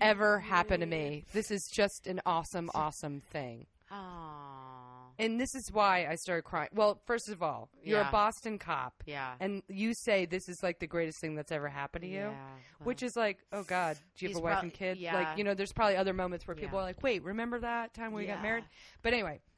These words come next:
Speaker 2: He's probably an
Speaker 1: I love it,
Speaker 2: alcoholic.
Speaker 1: but
Speaker 2: Yeah.
Speaker 1: I'm, well,
Speaker 2: Well.
Speaker 1: let's try to stay positive.
Speaker 2: All right, well, I'll
Speaker 1: But I
Speaker 2: try.
Speaker 1: thought that was, like, so adorable. Cut to, this is,
Speaker 2: Yeah.
Speaker 1: like, one of my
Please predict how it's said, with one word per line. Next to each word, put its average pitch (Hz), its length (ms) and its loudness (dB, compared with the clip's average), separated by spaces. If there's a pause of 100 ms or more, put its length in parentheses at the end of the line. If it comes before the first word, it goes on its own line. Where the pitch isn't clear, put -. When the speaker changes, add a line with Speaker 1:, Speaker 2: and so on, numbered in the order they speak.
(140)
Speaker 2:
He's 202 180 -10
probably 190 360 -2
an 185 80 -6
Speaker 1:
I 233 100 8
love 262 260 8
it, 180 80 2
Speaker 2:
alcoholic. 151 460 -8
Speaker 1:
but 240 240 0
Speaker 2:
Yeah. 147 340 -8 (720)
Speaker 1:
I'm, 151 200 -8 (160)
well, 160 220 -2
Speaker 2:
Well. 175 320 -10
Speaker 1:
let's 175 180 -4
try 143 160 -2
to 135 60 -6
stay - 180 -14
positive. - 440 -12
Speaker 2:
All 214 120 4
right, 190 240 2
well, 294 240 -4 (120)
I'll 269 120 -6
Speaker 1:
But 269 160 10
I 294 100 12
Speaker 2:
try. 339 100 4
Speaker 1:
thought 311 200 6
that 311 160 6
was, 302 140 -2
like, - 280 -2
so 254 460 4
adorable. 175 800 2
Cut - 280 -2 (100)
to, 185 340 2
this 190 200 -4
is, 185 120 -6
Speaker 2:
Yeah. 208 60 2
Speaker 1:
like, 180 180 -2 (180)
one 196 160 -2
of 214 40 -2
my 190 100 -2